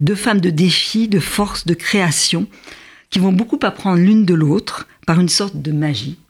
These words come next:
dont vous savez seule la créatrice. C'est aussi ce livre, il est très riche, une réflexion sur l'identité, sur l'accomplissement de soi,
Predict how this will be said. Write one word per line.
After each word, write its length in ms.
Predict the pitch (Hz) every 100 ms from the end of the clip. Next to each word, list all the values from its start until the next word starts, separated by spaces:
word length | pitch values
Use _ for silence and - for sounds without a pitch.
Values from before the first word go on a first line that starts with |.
| - 285
dont 180 | 160 151
vous 140 | 151
savez 380 | - 151 143 156
seule 460 | - - 208 208 165 - - - _
la 80 | 202
créatrice. 840 | 196 262 175 - - 190 - - 147 - - - -
C'est 120 | - 220
aussi 340 | 226 - 269
ce 140 | -
livre, 300 | 190 190 196 - -
il 140 | 147
est 100 | 156
très 220 | - 214
riche, 320 | 175 196 -
une 80 | 170
réflexion 400 | 151 165 185 -
sur 160 | 190 165
l'identité, 720 | 175 170 165 - - 160 180 - - - -
sur 200 | - 190
l'accomplissement 680 | 202 214 247 240 - 220 220
de 100 | 180
soi, 480 | - - 147 147